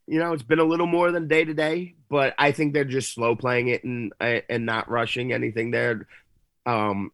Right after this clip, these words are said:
I don't, I don't think that's anything to be concerned about, but their depth is not good there. Um, I did end up putting David Moore on the roster, uh, on, on my,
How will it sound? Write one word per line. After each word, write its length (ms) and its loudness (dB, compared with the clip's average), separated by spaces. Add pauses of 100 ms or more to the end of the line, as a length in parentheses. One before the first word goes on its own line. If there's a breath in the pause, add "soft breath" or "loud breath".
I 80 -2
don't, 100 0
I 80 -2
don't 180 -2
think 140 -4
that's 160 -2
anything 300 0
to 60 -4
be 100 -2
concerned 480 -2
about, 360 -2 (760)
but 420 2 (480 soft breath)
their 140 4
depth 420 2
is 160 -2
not 360 0
good 260 -2
there. 260 -10 (400 soft breath)
Um, 520 4 (340)
I 160 0 (240)
did 360 10
end 300 4
up 240 4 (160)
putting 380 2
David 320 2
Moore 380 0
on 260 0
the 100 -2
roster, 640 -4 (360 soft breath)
uh, 200 4
on, 380 6
on 240 4
my, 300 2